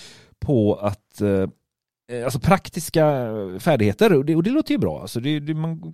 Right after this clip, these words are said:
kollar här mycket, hur är det liksom när du, när du bemöter patienten, och, och vart gör du här för att lyssna på lungorna, och, och hur gör du för att titta i öronen och klämma på magen och såna här saker? Hur gör man det? Det fokuserar man väldigt mycket på. Men vad man då bortser ifrån, menar hon, att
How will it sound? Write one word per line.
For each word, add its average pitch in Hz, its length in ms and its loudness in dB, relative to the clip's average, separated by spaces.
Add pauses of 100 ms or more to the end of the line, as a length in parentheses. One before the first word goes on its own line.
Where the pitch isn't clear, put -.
kollar 175 280 -2
här 151 100 2
mycket, 113 260 -2
hur 139 280 0
är 165 160 -2
det 180 100 -6
liksom 160 240 -4
när 147 80 -2
du, 123 120 -4
när 127 80 -4
du 123 140 0
bemöter 110 500 -2
patienten, - 600 -10
och, 90 200 0
och 92 60 0
vart 113 180 -6
gör 156 260 2
du 147 60 2
här 107 80 0
för 90 120 -6
att 95 40 -2
lyssna 107 300 -6
på 113 100 -4
lungorna, 92 600 -2
och, 98 380 -4
och 98 80 -2
hur 107 180 -2
gör 151 200 0
du 165 60 -2
för 160 80 -8
att - 40 -6
titta 151 200 -4
i 120 40 0
öronen 95 460 0
och 87 220 -4
klämma 92 320 -6
på 85 80 -12
magen 92 480 -4
och 90 100 -8
såna 98 140 -6
här 78 80 -8
saker? 92 300 -8
Hur 123 120 -4
gör 165 180 2
man 170 160 -2
det? 101 120 -2
Det 110 100 -6
fokuserar 117 340 -8
man 87 100 -10
väldigt 90 200 -6
mycket 92 240 -8
på. 87 120 -6 (300)
Men 131 120 2
vad 131 100 4
man 139 100 2
då 127 80 6
bortser 123 460 0
ifrån, 208 240 2
menar 123 220 0
hon, 95 240 0
att 92 200 -2